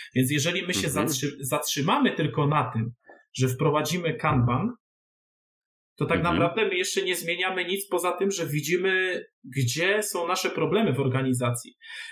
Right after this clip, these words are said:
Speaker 1: Więc dopiero połączenie tych elementów zarządzania jak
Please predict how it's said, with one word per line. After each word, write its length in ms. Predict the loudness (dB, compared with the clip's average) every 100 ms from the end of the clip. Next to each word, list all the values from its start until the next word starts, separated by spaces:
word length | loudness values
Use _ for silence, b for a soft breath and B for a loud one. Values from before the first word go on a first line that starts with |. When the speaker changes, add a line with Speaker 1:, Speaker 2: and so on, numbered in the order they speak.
| 0
Speaker 1:
Więc 220 | 2 2
dopiero 320 | 0 4 4 4
połączenie 880 | 2 2 2 0 0 2 2 2 0 -4 _
tych 180 | -4 0
elementów 640 | 0 0 0 -2 0 -2 -2 -4
zarządzania 800 | 0 2 2 2 2 2 2 2
jak 160 | 0